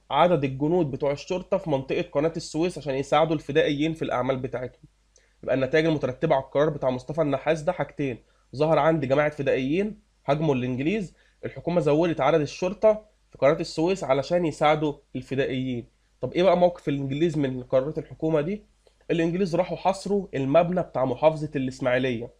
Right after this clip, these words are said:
اللي موجود في الإسماعيلية، وطلبوا من كل جنود الشرطة اللي موجودين جوه المحافظة يسلموا الأسلحة بتاعتهم، بس طبعًا الجنود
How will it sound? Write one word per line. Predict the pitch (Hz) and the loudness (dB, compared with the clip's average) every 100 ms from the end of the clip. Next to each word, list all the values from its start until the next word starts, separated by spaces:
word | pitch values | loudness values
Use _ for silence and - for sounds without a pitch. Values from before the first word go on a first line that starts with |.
| _ _ | _ _
اللي | 120 131 | 0 2
موجود | 135 151 | 2 0
في | 143 | -4
الإسماعيلية، | 135 135 123 123 117 120 _ _ _ _ | -4 0 0 0 -4 -8 _ _ _ _
وطلبوا | 135 190 214 180 | 2 6 6 6
من | 160 143 | 2 0
كل | - 202 214 165 147 | 2 2 4 2 2
جنود | 175 190 | 0 -2
الشرطة | - - 190 170 | -2 -2 -2 0
اللي | 147 | 2
موجودين | 147 139 139 151 185 156 | 2 2 0 0 0 0
جوه | 165 185 | 2 4
المحافظة | 170 147 - 190 185 202 196 _ _ | 2 2 0 0 0 -2 -2 _ _
يسلموا | 135 139 147 156 185 196 196 - _ _ | -4 2 2 4 2 2 0 -6 _ _
الأسلحة | 135 139 - 156 160 | -4 -4 0 0 0
بتاعتهم، | - 120 123 - 110 _ _ _ - | 0 0 0 -6 -14 _ _ _ 0
بس | 170 175 | 0 0
طبعًا | 156 160 165 | 0 2 4
الجنود | 143 123 139 175 151 | 2 0 0 0 -4